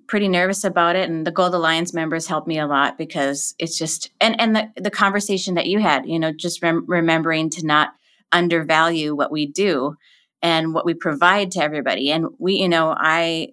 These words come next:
have really great teachers on top of a wonderful facility. So we have all the things that I believe and more.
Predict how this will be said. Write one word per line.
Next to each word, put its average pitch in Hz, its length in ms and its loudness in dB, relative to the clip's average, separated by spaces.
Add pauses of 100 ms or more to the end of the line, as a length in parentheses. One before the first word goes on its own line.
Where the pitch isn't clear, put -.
(320)
have 160 240 0
really 170 360 0
great 170 260 -4
teachers 170 500 -4
on 160 140 0
top - 260 -2
of 151 140 -2
a 151 80 0
wonderful 160 380 -2
facility. 156 680 -2 (400)
So - 140 0
we 190 120 2
have 190 240 2
all 190 120 2
the 180 100 0
things 185 320 -2
that 165 160 0
I 175 140 4
believe 165 400 -2
and 160 180 -2
more. 175 440 2